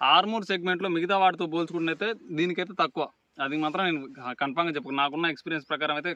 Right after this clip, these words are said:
కన్ఫామ్గా చెప్పగలను. టాలరెంట్ విషయంలో మాత్రం చాలా ఎక్సలెంట్ టాలరెంట్ ఉంటుంది. కాపు అనేది చాలా చిక్కగా వస్తుంది. ఒక్కసారి మీరు ఆ ఎక్కడైనా సరే ఇప్పుడు తోట, తోట మొత్తంలో కూడా ఇది రెండు ఎకరాల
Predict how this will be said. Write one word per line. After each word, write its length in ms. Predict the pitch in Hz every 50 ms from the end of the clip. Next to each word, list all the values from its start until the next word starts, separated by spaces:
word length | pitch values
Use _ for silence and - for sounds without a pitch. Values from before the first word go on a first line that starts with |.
| -
కన్ఫామ్గా 340 | 143 139 - 156 156 156 147 135
చెప్పగలను. 360 | 135 - 143 135 131 131 160 226 - _ _ - - - - _ _ _ _ -
టాలరెంట్ 320 | 151 170 190 202 202 190 185
విషయంలో 240 | 180 190 185 175 170 170
మాత్రం 160 | 170 175 175 156 165
చాలా 120 | 156 147 143
ఎక్సలెంట్ 260 | - - 170 165 143 151
టాలరెంట్ 320 | 147 147 151 151 143 139 139
ఉంటుంది. 240 | 131 139 139 170 247 - - _ _ _ _ _ -
కాపు 220 | 151 156 175 170 190
అనేది 160 | 185 185 170 -
చాలా 100 | 170 151 135
చిక్కగా 280 | 156 131 175 170 165 165 156
వస్తుంది. 200 | 147 - 160 170 185 165
ఒక్కసారి 520 | - _ _ - 175 - - 180 185 196 208 196
మీరు 120 | 190 180 175 170
ఆ 20 | 160 160 156 143
ఎక్కడైనా 420 | - _ - 196 190 185 185 180 165
సరే 120 | 185 175 170 165 156
ఇప్పుడు 200 | 156 - 151 - -
తోట, 200 | 151 165 175 185 170 160 -
తోట 160 | 165 170 170 180 175
మొత్తంలో 360 | 180 - - - 175 175 170 160 160
కూడా 140 | 165 185 240 - _ _ _ _ _ _ _ _ - 165
ఇది 120 | 180 202 233 208 185 180 170 156 160
రెండు 160 | 165 180 185 190
ఎకరాల 260 | 180 190 190 185